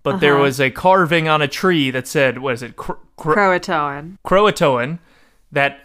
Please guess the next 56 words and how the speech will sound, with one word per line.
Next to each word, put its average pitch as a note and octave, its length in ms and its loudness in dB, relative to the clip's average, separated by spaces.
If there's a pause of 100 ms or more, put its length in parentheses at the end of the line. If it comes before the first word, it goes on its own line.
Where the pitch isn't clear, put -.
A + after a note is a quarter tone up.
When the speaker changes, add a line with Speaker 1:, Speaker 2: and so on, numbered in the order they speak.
(140)
Speaker 1:
m-, D3+ 200 -10
some G#3 380 0
believe C#3+ 480 2
means D3 300 -4
that C#3 160 -2
they C3+ 140 0
left C#3 360 -2
in, D#3 300 -4 (340)
in F#3 300 2
peace - 640 -6 (200)
with D3 680 -6
the D3 120 -4
native C#3 380 -2
people. C#3+ 500 -10 (800)
Speaker 2:
I A3+ 140 4
wanna D#4 200 4
do A3+ 160 2
a G3+ 60 6
little F#3 260 4
side D#3+ 280 -2
note. C#3+ 260 -6
So G#3 100 -2
growing A#3 340 2
up C#4+ 140 2
in C4 120 0
Virginia, G3 840 2
we G3 180 -2
got F#3+ 280 2
this G3 180 0
story F3+ 340 2
all E3 260 2
the E3 100 -4
time. - 280 -8
Like, - 140 -12
this F#3+ 180 -4
was G3 140 0
a A#3 40 4
huge G3 300 0
part F3 200 0
of E3+ 100 0
my E3+ 160 -4
education D#3 580 -6
growing D3+ 260 -6
up, - 200 -10
was, D3+ 160 -8
like, D#3+ 60 0
Speaker 1:
Great. A#2+ 160 -2
Speaker 2:
the F3 80 -4
Virginia F#3+ 380 -2
colonies, F3 520 -2
the E3 100 -4
Lost E3 320 0
Roanoke E3 320 -2
colony, D#3 460 -6
et - 140 -10
cetera. - 380 -6